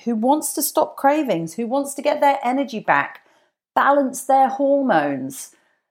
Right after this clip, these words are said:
um, stop those kind of hunger pangs, you know, where you just feel hangry.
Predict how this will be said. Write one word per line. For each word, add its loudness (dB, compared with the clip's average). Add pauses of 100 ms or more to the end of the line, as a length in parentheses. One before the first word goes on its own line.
(200)
um, 0 (400)
stop -2
those 2
kind 2
of 2
hunger 2
pangs, -2
you -4
know, 2
where 6
you -2
just -8
feel 0
hangry. -4